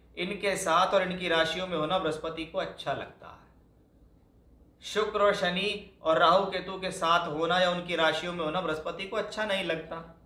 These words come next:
इनके साथ होना अच्छा नहीं लगता। तो आप समझ जाइए, अगर mix हैं, शुभ भी है अशुभ भी है, तो फिफ्टी फिफ्टी काम होता है।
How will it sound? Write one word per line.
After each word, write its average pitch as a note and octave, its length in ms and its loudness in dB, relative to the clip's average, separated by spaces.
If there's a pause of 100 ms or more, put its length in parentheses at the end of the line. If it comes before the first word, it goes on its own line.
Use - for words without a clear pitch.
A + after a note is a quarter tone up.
(1120)
इनके F#3 300 -4
साथ G3 300 4
होना G3 180 2
अच्छा F#3 280 -2
नहीं G3 140 -2
लगता। F3+ 280 -2
तो D#3 140 -2
आप C#3+ 160 0
समझ G3 260 0
जाइए, F#3 440 -4 (880)
अगर F3+ 300 6
mix G3 340 0
हैं, G3+ 460 -2 (140)
शुभ G3 280 -2
भी G#3 180 2
है G3+ 80 4
अशुभ F#3+ 220 0
भी F#3+ 120 0
है, G3 120 6
तो F#3+ 80 2
फिफ्टी F#3+ 300 -6
फिफ्टी F3 320 -6
काम E3+ 220 2
होता D#3 260 -6
है। D3+ 180 -10